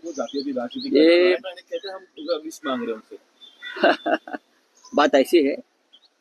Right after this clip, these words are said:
Speaker 2: गडकरी साहब एक सीधे, सीधी राजनीति करने वाले नेता इस देश में,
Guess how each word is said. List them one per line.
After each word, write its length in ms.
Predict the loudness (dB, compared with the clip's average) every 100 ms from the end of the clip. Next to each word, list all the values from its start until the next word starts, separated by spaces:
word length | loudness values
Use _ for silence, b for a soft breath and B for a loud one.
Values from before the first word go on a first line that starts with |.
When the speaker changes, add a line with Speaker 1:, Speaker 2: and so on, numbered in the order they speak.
| _ _ -4
Speaker 2:
गडकरी 480 | 2 4 6 6 6
साहब 320 | 2 -2 0
एक 160 | -2 -4 _ _ -20 _ _ _ -20 -20 _ _ -18
सीधे, 680 | -6 2 2 6 6 6 4 -4 _ _ _
सीधी 280 | -2 0 2
राजनीति 460 | 2 2 0 -2 2
करने 260 | 2 4
वाले 260 | 4 6 4
नेता 280 | 2 -2 0
इस 140 | 0 -4
देश 220 | -8 -8
में, 120 | -20